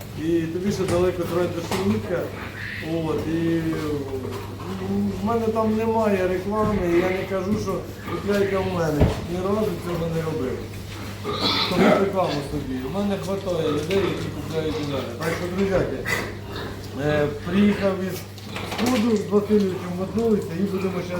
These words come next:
досіміняти нашу каштаночку. Тобто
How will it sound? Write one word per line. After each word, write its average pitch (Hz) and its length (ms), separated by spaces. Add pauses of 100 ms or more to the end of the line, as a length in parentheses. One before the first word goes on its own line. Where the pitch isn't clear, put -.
досіміняти 175 540 (120)
нашу 165 240 (580)
каштаночку. 160 640 (100)
Тобто 160 300